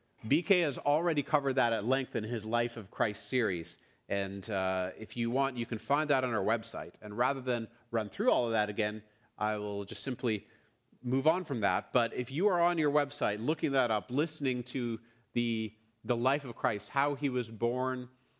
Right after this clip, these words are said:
what his, the events of his life, what took place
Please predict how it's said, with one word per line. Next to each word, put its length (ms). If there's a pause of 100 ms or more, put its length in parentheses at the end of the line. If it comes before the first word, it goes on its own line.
(140)
what 200
his, 460
the 100
events 340
of 120
his 180
life, 400
what 220
took 260
place 540